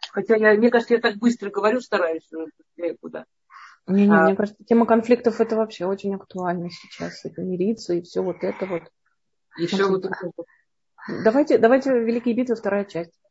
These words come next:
Speaker 1: Давайте.
Speaker 2: "Звёздные, Звёздные
Speaker 1: Окей.
Speaker 2: войны", эпизод пятый.
Speaker 1: <laughs>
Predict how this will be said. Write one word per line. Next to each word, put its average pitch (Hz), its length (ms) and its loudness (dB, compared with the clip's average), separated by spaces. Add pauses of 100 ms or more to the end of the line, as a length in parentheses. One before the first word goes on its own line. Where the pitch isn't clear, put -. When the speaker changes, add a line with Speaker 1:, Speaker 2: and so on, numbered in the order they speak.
(500)
Speaker 1:
Давайте. 170 460 0
Speaker 2:
"Звёздные, 240 280 0
Звёздные 277 320 2
Speaker 1:
Окей. 208 100 4
Speaker 2:
войны", 180 300 2 (280)
эпизод 214 320 0
пятый. 180 400 -6 (480)
Speaker 1:
<laughs> - 1000 0